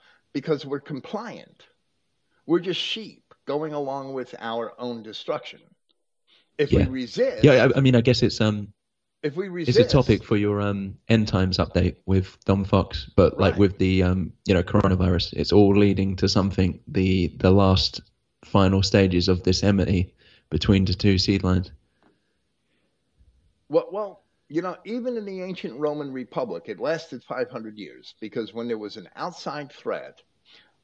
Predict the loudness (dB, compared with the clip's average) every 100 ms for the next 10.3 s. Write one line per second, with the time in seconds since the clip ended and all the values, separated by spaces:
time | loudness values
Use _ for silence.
0 | -12 -8 -4 -4 -6 -10 -10 -8 -8 -12
1 | -12 -8 -6 -6 -8 -12 -16 _ -12 -10
2 | -12 -16 -8 -8 -8 -6 -6 -6 -16 _
3 | -8 -8 -8 -8 -8 -8 -10 -10 -10 -10
4 | -10 -10 -12 -16 -20 _ _ -10 -6 -6
5 | -6 -8 -10 -8 -6 -6 -10 -12 -20 -20
6 | -10 -8 -8 -10 -12 -12 -16 -10 -10 -10
7 | -12 -12 -12 -20 _ _ _ _ _ _
8 | -20 _ _ _ -12 -8 -8 -8 -4 -4
9 | -6 -10 -6 -4 -4 -6 -6 -6 -10 -14
10 | -14 -16 _